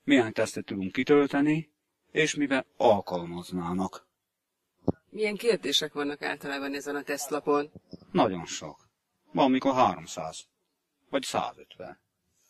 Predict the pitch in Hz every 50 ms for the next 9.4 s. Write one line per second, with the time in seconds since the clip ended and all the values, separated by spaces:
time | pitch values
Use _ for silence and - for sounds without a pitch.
0 | _ _ _ _ _ - - - 202 214 214 202 190 214 202 175 180 147 - -
1 | 151 147 - 143 139 - - 143 139 139 - - 277 269 135 135 - 131 - -
2 | - - 277 262 254 - - - - - - _ _ - _ - - - _ _
3 | - - _ _ _ _ _ _ _ _ _ _ _ _ - - 131 - 127 113
4 | 104 92 92 - - - - - _ _ _ _ _ _ _ _ _ _ _ _
5 | _ _ _ _ _ _ - 90 90 - 156 147 127 110 104 95 - 101 104 107
6 | 110 120 127 120 113 107 110 107 101 98 - - 95 - - - 90 - 120 127
7 | 131 127 120 117 107 - - _ _ _ _ _ _ _ _ _ _ - 131 127
8 | - 117 110 107 101 95 98 101 117 120 117 113 110 - 117 110 107 98 _ -
9 | 127 123 120 110 - 107 107 -